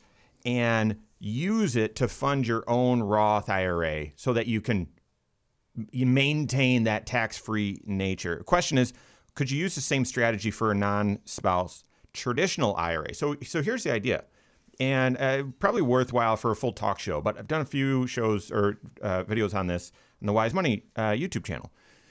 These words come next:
So essentially, if you, most people today,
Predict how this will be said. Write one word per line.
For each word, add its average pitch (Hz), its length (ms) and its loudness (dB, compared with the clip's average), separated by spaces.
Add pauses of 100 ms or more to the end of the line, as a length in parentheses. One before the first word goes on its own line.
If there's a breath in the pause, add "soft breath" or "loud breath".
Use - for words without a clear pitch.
(140 soft breath)
So 208 200 4
essentially, 180 520 0
if 139 160 0
you, 233 400 0 (1080 soft breath)
most 214 540 2
people 139 360 0
today, 85 640 -2